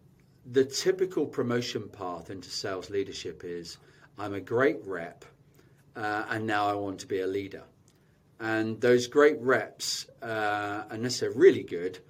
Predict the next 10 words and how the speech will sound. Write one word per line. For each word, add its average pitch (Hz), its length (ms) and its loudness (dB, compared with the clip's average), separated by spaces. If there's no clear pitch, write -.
fall 156 340 8
into 139 240 2
the 117 100 -4
trap 117 480 -2
of 120 120 -16
basically 123 500 0
becoming 107 480 -4
the 104 80 -2
super - 400 -2
salesperson 120 960 0